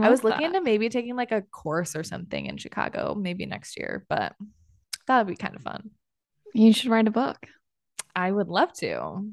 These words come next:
Speaker 1: Like, that's, like, actually a goal. Uh, so we'll see.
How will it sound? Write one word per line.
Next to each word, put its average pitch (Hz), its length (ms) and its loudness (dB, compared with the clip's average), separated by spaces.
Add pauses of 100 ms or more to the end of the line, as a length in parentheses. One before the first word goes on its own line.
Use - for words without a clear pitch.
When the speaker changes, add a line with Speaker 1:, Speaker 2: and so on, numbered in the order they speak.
(140)
Speaker 1:
Like, 190 220 0
that's, 208 300 2
like, 208 240 0
actually 185 480 -2
a 180 80 0
goal. 190 580 -4 (480)
Uh, 175 320 -4
so 180 220 -8
we'll 175 120 -4
see. 180 320 -8